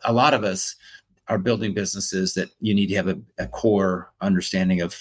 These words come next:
of how the ar-, industry operates. And, and that sometimes is about e-, experience. But I wouldn't change this opportunity for anything in the world. I th-, I think get going to, so I don't feel like I work. I don't ever intend to retire.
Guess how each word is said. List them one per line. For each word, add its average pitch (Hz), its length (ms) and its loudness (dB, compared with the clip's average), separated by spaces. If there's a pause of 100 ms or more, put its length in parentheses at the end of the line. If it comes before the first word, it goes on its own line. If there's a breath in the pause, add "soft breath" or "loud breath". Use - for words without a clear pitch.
(180)
of - 100 -12
how 95 180 2
the 92 120 0
ar-, 85 200 -4 (120)
industry 92 420 0
operates. 78 680 -4
And, 87 400 -2
and 98 100 2
that 98 160 2
sometimes 92 420 0
is 90 140 -4
about 85 280 -2
e-, 80 120 -8 (100)
experience. 87 680 -2 (480 loud breath)
But - 240 2 (600 loud breath)
I 120 100 4
wouldn't 131 340 2
change 110 800 0 (400 loud breath)
this 110 240 2
opportunity 95 640 2
for 82 240 -4
anything 95 300 0
in 90 60 2
the 82 80 -2
world. 80 360 -4
I 95 80 -2
th-, - 320 -12
I 101 80 -2
think 101 300 0
get 107 240 2
going 110 380 0
to, 92 420 2 (220 loud breath)
so 120 260 4
I 147 140 2
don't 147 160 2
feel 117 160 0
like 104 160 0
I 92 80 0
work. 90 480 -4
I 104 200 -2
don't 117 260 4
ever 120 260 2
intend 107 380 0
to 87 80 -8
retire. 113 560 0